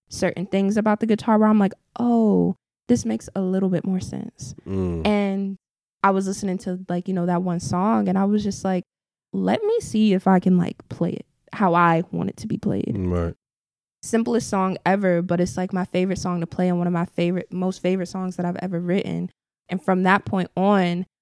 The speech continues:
Speaker 1: it's like I learned how to play my own song in such a simple way. It showed me, like, the bones to other music that I really like.
Speaker 2: Mm-hmm.
Speaker 1: And I was able to, you know, understand how to, like, manipulate certain chord structures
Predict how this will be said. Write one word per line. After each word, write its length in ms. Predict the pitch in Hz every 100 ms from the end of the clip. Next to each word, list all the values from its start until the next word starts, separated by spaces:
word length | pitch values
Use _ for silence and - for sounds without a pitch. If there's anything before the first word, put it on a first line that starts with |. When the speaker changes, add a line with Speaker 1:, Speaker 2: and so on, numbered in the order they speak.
| _ _ -
Speaker 1:
it's 140 | -
like 140 | 196 180
I 100 | 190
learned 340 | 185 202 226
how 100 | 220
to 80 | 196
play 200 | - 185
my 180 | 175 - -
own 280 | 175 190
song 500 | 185 - 170 165 165 -
in 100 | 185
such 240 | - 180 -
a 60 |
simple 360 | - 180 185 170
way. 420 | 180 165 165 175 _ _ _
It 160 | 180 -
showed 520 | - - 190 196 190
me, 180 | 185 180
like, 360 | 175 165 -
the 80 | 170
bones 520 | 175 165 175 175 175
to 140 | - -
other 220 | - 185 190
music 380 | 208 214 233
that 120 | - 220
I 80 |
really 300 | 220 226 233
like. 280 | 233 240 -
Speaker 2:
Mm-hmm. 480 | 123 92 82 87 90 104
Speaker 1:
And 140 | 190
I 80 | 180
was 160 | 185 180
able 240 | 175 180
to, 160 | - 175
you 140 | 185
know, 260 | 190 170 185 _ _ _ _ -
understand 560 | 196 196 - 196 185
how 80 | 190
to, 60 | 180
like, 180 | 170 175
manipulate 480 | 180 170 175 170
certain 260 | - - 185
chord 340 | - 185 185
structures 640 | - - 175 - 175 170